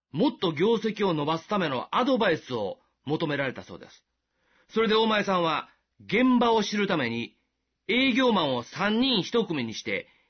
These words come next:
インタビューを繰り返しました。これを全国で何十組何百組とやってるうちに、売れる営業マンと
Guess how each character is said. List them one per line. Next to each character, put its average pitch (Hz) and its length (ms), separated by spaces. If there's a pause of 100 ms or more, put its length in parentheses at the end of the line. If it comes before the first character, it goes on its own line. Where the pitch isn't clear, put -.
(120)
イ 170 140
ン 262 140
タ 147 160
ビ 120 80
ュ 110 80
ー 104 40
を 98 60
繰 113 120
り 113 100
返 107 140
し 104 60
ま 98 120
し - 60
た。 - 180 (800)
こ 160 140
れ 180 40
を 165 140 (220)
全 254 240
国 135 180
で 123 260 (300)
何 131 380
十 254 180
組 151 340
何 151 280
百 269 240
組 220 180
と 127 80
や 120 120
っ - 40
て 127 100
る 123 60
う 120 60
ち 117 100
に、 143 220 (720)
売 240 120
れ 277 120
る 254 220
営 247 180
業 240 200
マ 131 160
ン 110 80
と 110 340